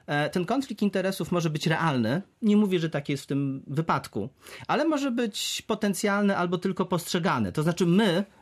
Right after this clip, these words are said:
jako mieszkańcy, możemy odbierać ten konflikt, e, jako poważny konflikt między interesem publicznym, funkcją radnego, a interesem prywatnym, moim osobistym.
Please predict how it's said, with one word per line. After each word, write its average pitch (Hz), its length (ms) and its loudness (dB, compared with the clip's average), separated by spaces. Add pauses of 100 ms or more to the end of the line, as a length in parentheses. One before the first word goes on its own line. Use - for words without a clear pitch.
(120)
jako 156 240 0
mieszkańcy, 170 460 0
możemy 175 300 2
odbierać 165 360 -2
ten 151 160 -2
konflikt, 156 640 -6
e, 143 320 0
jako 160 260 0
poważny 170 480 0
konflikt 147 360 -4
między 139 220 -2
interesem 135 380 -2
publicznym, 151 680 -2
funkcją 127 380 -4
radnego, 180 480 0 (260)
a 175 100 0
interesem 165 440 0
prywatnym, 139 500 -2
moim 160 360 2
osobistym. 110 560 -6